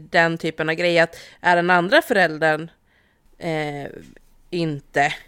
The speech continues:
i fängelse eller inte kriminell, så blir det så att, ja, men varför ska vi ta hänsyn till att du försvinner när barnet fortfarande kan vara med sin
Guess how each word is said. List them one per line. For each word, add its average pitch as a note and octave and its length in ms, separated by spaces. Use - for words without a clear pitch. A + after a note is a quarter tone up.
i E3 120
fängelse E3 600
eller D#3 300
inte D3+ 460
kriminell, D#3 440
så - 100
blir D#3 120
det D#3 60
så D3+ 80
att, - 140
ja, - 80
men E3+ 160
varför E3 300
ska D#3+ 440
vi E3 120
ta E3 100
hänsyn E3 400
till E3 300
att G#3+ 160
du B3+ 160
försvinner E3 600
när E3+ 140
barnet D3+ 340
fortfarande D#3 320
kan D3+ 120
vara C#3+ 100
med D3+ 120
sin D3 320